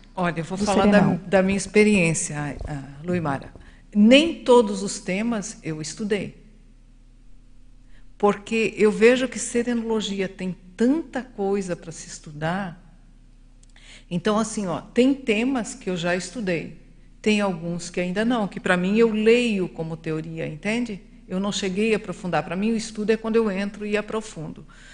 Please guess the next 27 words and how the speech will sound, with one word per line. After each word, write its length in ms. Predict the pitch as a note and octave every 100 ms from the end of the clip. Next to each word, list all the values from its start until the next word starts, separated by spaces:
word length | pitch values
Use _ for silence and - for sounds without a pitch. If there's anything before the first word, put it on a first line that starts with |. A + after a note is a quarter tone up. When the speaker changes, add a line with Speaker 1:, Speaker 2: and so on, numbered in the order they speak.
| - -
Speaker 1:
A 120 | G3+
questão 600 | G#3 A#3+ - - A#3 A#3
que 400 | - A3+ G#3 G3+
de, 680 | E3+ F#3+ F3+ F3+ F3 F3 - D#3+ D#3 - - - - - - -
dessa, 560 | D#3+ D#3 G3+ A3+ - F#3+
dessa 720 | E3 E3 D#3+ - F3 G#3+ B3
questão 460 | - A3+ - G3+ F#3+
aí 140 | F#3+
de 120 | F3
perder 640 | - G3+ F#3+ E3 A3 A#3+
a 40 | G3+
lucidez, 840 | F3+ - - D#3 F#3+ A3+ F3+ -
ou 200 | D#3 D#3
não 240 | E3 G#3 B3+
perder 520 | A#3+ G#3 G3 A3 A3
a 20 |
lucidez, 720 | F3+ - E3+ E3 G3 G#3+ - - -
isso 180 | G3 -
aí 160 | G3 G3
já 140 | G3+
é 80 | G3+
um 80 | G#3+
tema 360 | G3+ F#3+ F#3+
que 120 | F#3+ G3
a 60 |
gente 340 | F#3 F#3+ F3+ F#3+
já, 520 | F3+ F#3 F#3 F#3